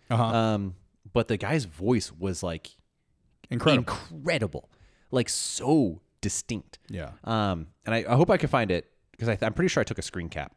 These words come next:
Speaker 1: Nice.
Speaker 2: Um, and so I'll talk about it next time if
Speaker 1: Yeah,
Speaker 2: I remember.
Speaker 1: please, please do. I would love to. I mean, I, I don't know. For some reason, like, I've just been trying to find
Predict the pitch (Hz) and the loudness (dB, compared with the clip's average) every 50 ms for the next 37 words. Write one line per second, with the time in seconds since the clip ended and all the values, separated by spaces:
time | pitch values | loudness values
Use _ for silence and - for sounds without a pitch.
0 | _ 113 117 110 90 - - 95 98 95 92 90 87 87 82 80 - - _ - | _ -2 -2 -2 -2 -4 -4 -2 0 2 2 0 0 -2 -4 -8 -12 -16 _ -16
1 | 101 101 - 101 92 87 80 85 92 87 - _ - - - 101 92 - 90 85 | -12 -2 0 2 2 2 2 0 -2 -4 -4 _ -16 -4 -4 -4 -2 0 -2 -2
2 | 78 62 80 78 - - - 73 73 71 - - 131 123 85 82 82 165 151 127 | -2 -2 -6 -10 -10 -10 -12 -12 -12 -8 -4 -2 0 0 0 0 0 0 0 2
3 | 90 82 - - 120 127 131 113 95 107 117 107 98 98 95 92 87 92 92 92 | 0 0 -2 -2 -2 -2 0 -2 -2 -2 -2 -2 -2 -2 -4 -6 -6 -6 -6 -6
4 | - - 95 87 - - 113 113 110 110 - 123 131 139 - - - - - 175 | -8 -10 -12 -12 -8 -4 -4 -2 -2 -2 -2 -2 -2 -2 -4 -6 -10 -10 -6 -4
5 | 185 190 156 - - 165 143 - 190 196 190 190 190 170 180 156 139 123 - - | -2 -2 -2 0 0 -2 0 0 -2 0 0 0 0 0 0 0 0 0 -2 -6
6 | - _ _ _ _ _ _ _ _ - 110 127 123 127 175 156 156 - 196 185 | -16 _ _ _ _ _ _ _ _ -2 -2 -2 0 0 -2 -2 0 -2 -2 -2
7 | 156 127 98 - - _ _ _ _ _ _ _ - - - 117 120 131 127 117 | -2 -4 -4 -10 -18 _ _ _ _ _ _ _ -14 -8 -4 -4 -2 -2 -2 -4
8 | - - 110 110 113 113 110 107 101 | -4 -4 -6 -4 -4 -2 -4 -4 -6